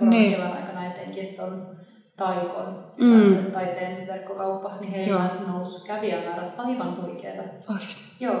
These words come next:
Speaker 2: ihan, ihan älyttömästi. Ja lisäksi taiteen myyntiluvut kasvoi tosi paljon. Et
Speaker 1: Just
Speaker 2: se näkyy
Speaker 1: näin.
Speaker 2: jo silloin niinku siinä maalis-huhtikuussa, että miten, niinku, miten paljon ihmiset huomaa, että
Speaker 1: Mm.
Speaker 2: kotiin tarvii sitä taidetta.
Speaker 1: Siis just
Speaker 2: Mun
Speaker 1: toi.
Speaker 2: mielestä mä en tiedä,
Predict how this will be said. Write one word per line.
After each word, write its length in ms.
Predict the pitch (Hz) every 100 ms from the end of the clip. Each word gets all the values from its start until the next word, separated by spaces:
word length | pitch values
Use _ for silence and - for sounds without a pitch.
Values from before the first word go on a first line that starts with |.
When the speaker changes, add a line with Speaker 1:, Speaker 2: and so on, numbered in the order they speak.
| - 208
Speaker 2:
ihan, 200 | 208 196
ihan 260 | 190 185
älyttömästi. 680 | 175 175 175 180 - 180 180
Ja 100 | 185 180
lisäksi 340 | 185 180 180 -
taiteen 400 | 180 180 185 185
myyntiluvut 920 | 185 175 185 190 185 180 190 190 190
kasvoi 380 | 196 196 - -
tosi 160 | 190
paljon. 500 | 185 - 214 226 226 - - - - -
Et 100 | 202
Speaker 1:
Just 120 | 196
Speaker 2:
se 60 |
näkyy 140 | 196 185
Speaker 1:
näin. 140 | 185
Speaker 2:
jo 60 | 180
silloin 360 | 185 180 175
niinku 200 | 175 175
siinä 200 | 190 185
maalis-huhtikuussa, 960 | 180 180 180 190 190 185 190 196 - 196
että 260 | 196 - 190
miten, 280 | 196 196 202
niinku, 240 | 208 214 220 - - - -
miten 380 | 185 180 185
paljon 320 | 180 185 185 185
ihmiset 380 | 180 180 180
huomaa, 400 | 190 185 185 - -
että 200 | 208 226 220 - - -
Speaker 1:
Mm. 600 | 240 226 226 233 - -
Speaker 2:
kotiin 340 | 202 190 185 180
tarvii 340 | 175 180 190
sitä 180 | 202 208
taidetta. 500 | 214 220 233 220 240 247 - - - - - - _
Speaker 1:
Siis 300 | - 214 220
just 200 | 254 254
Speaker 2:
Mun 100 | -
Speaker 1:
toi. 80 | 214
Speaker 2:
mielestä 220 | 180 185 208
mä 40 |
en 60 | 208
tiedä, 160 | 202